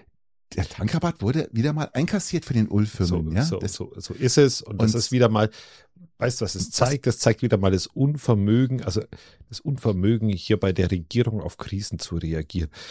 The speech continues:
Speaker 2: Dass du das in, in letzter Regierung mal gemacht hast, ähm, erstmalig, das mag ja noch verständlich sein.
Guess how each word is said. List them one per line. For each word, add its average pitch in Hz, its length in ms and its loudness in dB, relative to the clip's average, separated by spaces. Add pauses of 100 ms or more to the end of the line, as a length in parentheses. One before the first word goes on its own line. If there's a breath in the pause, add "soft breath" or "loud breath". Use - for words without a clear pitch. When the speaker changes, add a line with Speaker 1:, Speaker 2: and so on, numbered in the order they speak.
(160 loud breath)
Speaker 2:
Dass - 180 -4
du - 80 -8
das 107 280 -2 (540)
in, 104 220 -2
in 107 180 -6
letzter 139 400 2
Regierung 113 480 0
mal 95 180 2
gemacht 104 480 -2
hast, - 460 -4 (280)
ähm, 98 540 -2 (680)
erstmalig, 104 800 -2
das - 180 -8
mag 104 200 -4
ja 107 80 2
noch 107 160 -4
verständlich 117 540 -6
sein. 95 260 -2